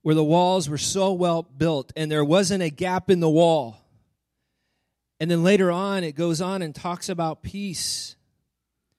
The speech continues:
It says, "All the tribes of Israel, the Lord's people, make their pilgrimage here." All God's people were going to the house of the Lord. They come to give thanks to the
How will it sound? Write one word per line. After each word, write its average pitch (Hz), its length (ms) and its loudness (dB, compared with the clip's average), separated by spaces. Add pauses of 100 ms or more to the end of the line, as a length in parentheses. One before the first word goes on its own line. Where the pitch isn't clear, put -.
(520)
It 156 120 -4
says, 185 480 0
"All 202 260 0
the 190 80 -4
tribes 185 400 -4
of 160 100 -6
Israel, 151 440 -2
the 131 100 -4
Lord's 170 320 0
people, 175 360 -6
make 151 220 -6
their 175 120 -8
pilgrimage 147 800 -12
here." 147 420 -12 (300)
All 185 160 -2
God's 208 240 -2
people 214 360 -2
were 147 140 -6
going 196 320 -2
to 180 80 -6
the 156 120 -6
house 180 340 -6
of 170 100 -16
the 175 100 -8
Lord. 175 380 -2 (1500)
They 151 120 -2
come 196 260 -4
to 185 80 0
give 175 180 -2
thanks 208 380 -4
to 190 180 -6
the 160 220 -4